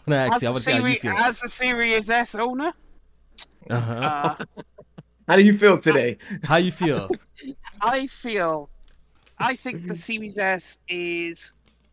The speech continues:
Speaker 2: the parity thing was kinda stupid. I just deemed the S as a super cheap way to play your current, current gen games, right? So
Speaker 3: Mm.
Speaker 2: you would expect it to be, like,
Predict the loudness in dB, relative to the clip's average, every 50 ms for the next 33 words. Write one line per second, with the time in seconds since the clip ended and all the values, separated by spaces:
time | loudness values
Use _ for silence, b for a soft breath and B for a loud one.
0 | _ _ _ _ _ _ _ _ _ _ -10 -10 -10 -6 -2 0 0 0 0 -2
1 | -4 -8 -12 -8 -8 -8 -8 -6 -8 -10 -12 -10 -8 -8 -8 -8 -8 -12 -16 -14
2 | -14 -12 -14 -12 -8 -8 -8 -8 -8 _ -4 -2 -2 -2 -2 -4 -8 -8 -10 -10
3 | -14 -12 -8 -6 -6 -4 -6 -6 -8 -10 -12 -14 -16 -16 -14 -12 -8 -6 -4 -4
4 | -4 -6 -8 -14 -20 -20 -20 -20 -18 -16 -16 -16 -14 -10 -10 -8 -8 -8 -8 -10
5 | -10 -10 -12 -14 -12 -10 -8 -8 -6 -8 -8 -12 -14 -16 -20 _ -10 -6 -4 -4
6 | -2 -2 -4 -4 -6 -6 -8 -10 -12 -16 _ _ _ _ _ _ _ _ _ -6
7 | -4 -2 -2 -2 -4 -6 -8 -10 -12 -16 -20 _ _ _ _ 0 0 0 0 -2
8 | -6 _ _ -2 -2 0 0 -2 -2 0 0 0 0 -2 -6 -8 -10 -12 _ _
9 | -20 -20 -8 -4 -2 -2 -2 -4 _ _ _ _ _ _ _ _ _ _ _ _
10 | _ -6 -2 -2 0 0 -2 -4 -8 -14 -20 _ _ _ _ _ -8 -4 -4 -2
11 | -2 -4 -6 -6 -6 -6 -2 0 0 -2 -2 -2 -4 -4 -4 -6 -10 -14 -10 -8
12 | -6 -6 -6 -6 -6 -8 -10 -10 -12 -16 _ _ _ _ _ _ _ _ _ _
13 | _ _ _ _ _ _ _ _ _ _ _ _ _ _ _ _ _ _ _ _
14 | _ -6 -6 -6 -6